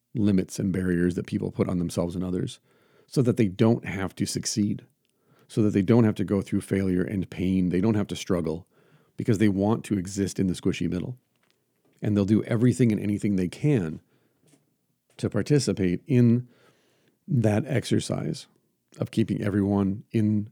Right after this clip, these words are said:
the squishy middle, to be all a part of the common herd, versus those who step out and say, "No, you know what? I've got ambitions, and I want to be an exceptional human being for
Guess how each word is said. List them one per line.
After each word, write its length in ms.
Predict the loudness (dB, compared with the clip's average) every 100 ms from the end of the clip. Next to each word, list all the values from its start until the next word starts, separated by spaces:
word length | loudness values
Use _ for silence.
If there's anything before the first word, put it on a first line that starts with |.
| -6
the 80 | -2
squishy 320 | -2 0 2
middle, 220 | 2 -2
to 120 | -4
be 160 | 0 0
all 260 | 0 -2
a 40 | -2
part 180 | 0 -2
of 60 |
the 60 | 0
common 260 | 0 0 2
herd, 280 | 0 -2 -6 _ _ _ _ _ _ _ _ _ _ -16
versus 420 | -8 -4 -2 2
those 200 | 2 4
who 80 | 0
step 240 | -2 -4
out 280 | 0 -2 -4 _ _ _ _ _ _ _ -2
and 120 | 2
say, 240 | 6 6
"No, 260 | 8 8 8
you 100 | 6
know 100 | 6
what? 320 | 6 4 0 _ _
I've 140 | 0 2
got 120 | 2
ambitions, 540 | 0 -2 -4 -8 -10 -20 _ _
and 380 | -6 -2 0 -2 -2
I 80 |
want 240 | 0 0 0
to 60 | 0
be 120 | 2
an 60 |
exceptional 560 | 2 0 -4 -4 -4 -2
human 280 | 0 -2 2
being 340 | 2 2 -2 -8
for 520 | -6 -4 -2 0 -2